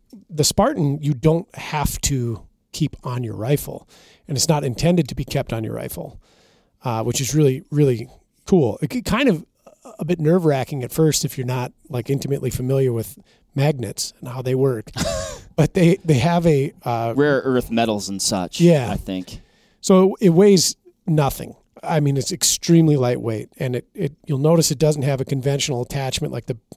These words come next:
Speaker 1: uh, the Harris or this M D T or this Atlas. It's not hooking up to a Picatinny rail, an Arca rail, or a sling swivel stud. It's got this little, uh, magnet, I don't know what we'll call this, coupling here, that hooks into a little thing that you put on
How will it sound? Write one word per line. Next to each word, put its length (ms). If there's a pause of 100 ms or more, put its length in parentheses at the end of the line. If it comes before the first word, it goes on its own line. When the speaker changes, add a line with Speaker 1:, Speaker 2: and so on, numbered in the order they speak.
Speaker 1:
uh, 420
the 100
Harris 440
or 100
this 240
M 120
D 120
T 240
or 100
this 180
Atlas. 520 (460)
It's 160
not 220 (140)
hooking 460
up 220
to 160
a 40
Picatinny 520
rail, 200
an 60
Arca 300
rail, 240
or 180
a 40
sling 260
swivel 240
stud. 360 (460)
It's 140
got 240
this 220
little, 420
uh, 320 (240)
magnet, 500 (580)
I 100
don't 100
know 80
what 100
we'll 120
call 220
this, 240
coupling 440
here, 300 (440)
that 140
hooks 440
into 600
a 100
little 340
thing 280
that 180
you 60
put 200
on 420